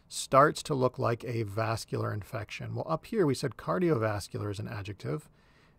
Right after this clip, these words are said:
and we see that it's basically the same, vascular, vascular. Also, we see a noun here, which means that it's the same pattern. Adjective, noun, adjective, noun.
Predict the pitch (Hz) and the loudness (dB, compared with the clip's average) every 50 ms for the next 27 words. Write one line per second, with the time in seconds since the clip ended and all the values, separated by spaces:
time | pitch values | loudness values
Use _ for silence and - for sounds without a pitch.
0 | _ _ _ _ - 170 127 117 113 113 110 110 117 117 - - - 147 139 117 | _ _ _ _ -8 -4 -2 0 0 0 0 0 0 -2 -4 -2 -4 -2 0 2
1 | 117 113 110 - - _ _ _ _ _ - 110 - - - 147 170 160 - - | 2 0 0 -2 -8 _ _ _ _ _ -12 -12 -8 -4 -2 -2 -2 -2 -4 -4
2 | 127 110 104 101 - - 160 135 117 98 92 107 110 107 95 - - 123 107 107 | -4 -4 -4 -4 -6 -6 -4 -4 -4 -6 -8 -8 -8 -8 -10 -8 -8 -8 -6 -6
3 | 110 104 107 104 98 101 - - 113 110 110 117 110 - _ _ _ _ _ _ | -6 -8 -8 -8 -10 -10 -10 -12 -12 -12 -10 -12 -14 -16 _ _ _ _ _ _
4 | _ _ _ _ _ _ _ _ _ - 135 127 123 - 151 135 123 - 147 135 | _ _ _ _ _ _ _ _ _ -6 -4 -4 0 0 0 0 2 0 0 0
5 | 120 120 120 120 120 120 120 107 104 113 110 123 156 170 151 117 107 - - 120 | 0 2 2 2 2 2 0 0 -2 -2 -2 -2 -2 -4 -6 -8 -8 -8 -6 -6
6 | 117 120 113 110 117 110 117 - - _ _ _ _ _ - - - 131 - 175 | -4 -4 -4 -4 -4 -4 -4 -6 -10 _ _ _ _ _ -12 -10 -8 -4 -2 0
7 | 175 156 - - 160 170 143 113 101 98 98 - _ _ _ _ _ _ _ _ | 0 0 0 2 2 2 2 0 -6 -8 -10 -14 _ _ _ _ _ _ _ _
8 | _ 156 120 113 110 117 - - 135 117 117 117 113 120 139 156 147 127 113 107 | _ -6 -6 -2 -2 -4 -2 -2 -4 -2 -2 -2 0 0 -2 -2 -4 -4 -6 -4
9 | 104 110 104 - 127 120 113 113 110 104 107 110 | -4 -6 -6 -6 -8 -6 -6 -6 -6 -6 -8 -12